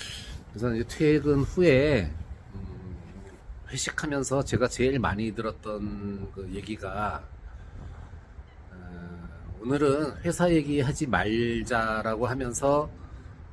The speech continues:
어, 술 한잔 하다가 한 두어 잔 들어가고 나면 결국은 회사 얘기예요. 예, 뭐 상사 뒷담화 하거나, 뭐 아니면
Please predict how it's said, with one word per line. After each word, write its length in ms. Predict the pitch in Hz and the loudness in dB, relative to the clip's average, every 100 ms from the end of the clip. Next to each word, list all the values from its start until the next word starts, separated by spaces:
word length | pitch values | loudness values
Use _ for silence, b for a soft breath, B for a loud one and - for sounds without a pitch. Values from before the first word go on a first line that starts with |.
| - | -12
어, 500 | 95 92 90 90 90 87 87 87 85 - - - - - - - | -6 -4 -4 -6 -10 -12 -12 -12 -12 -14 -16 -14 -14 -16 -16 -14
술 180 | - 139 | -2 0
한잔 280 | 127 131 | 4 2
하다가 760 | 120 147 131 117 110 147 98 - - - B B B - - | 2 0 0 0 4 4 4 0 -10 -14 B B B -14 -8
한 140 | 139 | -8
두어 280 | - 135 151 | 6 8 8
잔 720 | 151 151 147 151 147 143 139 | 8 6 4 0 0 0 -2
들어가고 460 | - 127 135 127 131 | 0 2 4 4 4
나면 440 | 110 101 147 127 - - B B B B B - | 2 4 2 2 -4 -14 B B B B B -14
결국은 720 | - - 147 156 156 165 143 | -10 -6 -4 -2 4 4 4
회사 320 | 127 170 160 147 | 2 2 4 4
얘기예요. 600 | 107 101 104 80 76 - - - - - | 4 4 2 2 -4 -10 -16 -16 -16 -14
예, 60 | - - - - | -16 -16 -16 -16
뭐 120 | 175 175 - | -10 -8 -6
상사 480 | - 139 131 131 120 | -6 -4 0 2 0
뒷담화 460 | - - 110 101 95 | -2 -4 -2 0 -2
하거나, 680 | 110 113 101 92 95 98 95 | -2 0 0 0 -2 -4 -8
뭐 260 | 85 90 85 | -10 -8 -8
아니면 420 | 95 98 101 | -8 -6 -8